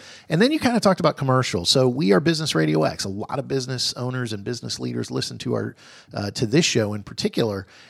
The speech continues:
and, uh, I thought, uh, it'd be a good opportunity for you to kinda talk to a room full of business owners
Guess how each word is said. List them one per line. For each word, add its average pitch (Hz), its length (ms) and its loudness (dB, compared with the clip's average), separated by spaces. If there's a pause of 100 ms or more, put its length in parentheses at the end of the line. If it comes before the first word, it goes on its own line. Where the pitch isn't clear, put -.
(120)
and, 139 480 2
uh, 135 240 0
I 143 140 2
thought, 285 400 -4
uh, 160 40 0
it'd 139 300 2
be 143 140 0
a 120 60 2
good 185 180 2
opportunity 147 640 -2
for - 120 -8
you 113 140 -2
to 120 60 -4
kinda 117 240 -6
talk 127 240 -4
to - 160 -4
a - 40 -4
room 120 220 -4
full 120 160 -4
of 90 80 -6
business 170 380 -4
owners 90 360 -10